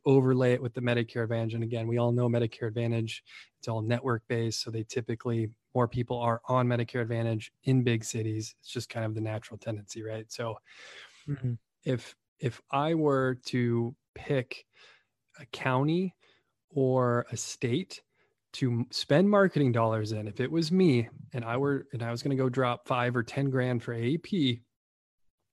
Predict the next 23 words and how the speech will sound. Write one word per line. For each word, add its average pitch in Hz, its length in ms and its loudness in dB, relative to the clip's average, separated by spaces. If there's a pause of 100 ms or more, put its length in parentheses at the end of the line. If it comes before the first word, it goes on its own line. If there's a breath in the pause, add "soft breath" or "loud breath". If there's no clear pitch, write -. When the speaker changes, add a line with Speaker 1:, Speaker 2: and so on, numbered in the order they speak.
Speaker 1:
and - 100 -10
I'm 131 80 2
trying 147 300 0
to 127 100 2
make 143 240 0
that 147 200 2
dollar 139 320 4
go 127 140 4
as 113 140 0
far 139 400 2
as 131 120 2
possible, 113 460 -2
right? 117 260 -4
Because 117 300 -2
the 117 100 -10
cost 165 380 -2
of 185 60 -2
a 156 60 0
thousand 156 420 0
mailers 139 500 -2
or 117 120 -6
cost 147 480 -2
of, 131 280 0